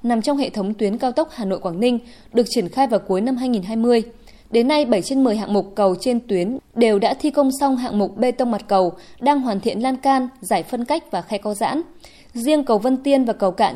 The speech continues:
ki-lô-mét tám hai đã thi công xong thảm mặt cầu lớp bê tông nhựa.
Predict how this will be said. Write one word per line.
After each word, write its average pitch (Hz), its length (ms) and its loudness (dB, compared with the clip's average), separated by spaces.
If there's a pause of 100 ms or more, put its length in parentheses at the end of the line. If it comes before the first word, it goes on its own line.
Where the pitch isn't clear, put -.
ki-lô-mét 240 380 -2
tám 190 140 -4
hai 233 300 -2 (300)
đã - 120 2
thi 269 160 -2
công 247 200 0
xong 240 300 0
thảm 175 240 -6
mặt 175 180 -8
cầu 175 240 -2
lớp 202 240 -2
bê 220 120 0
tông 214 180 -2
nhựa. 220 200 2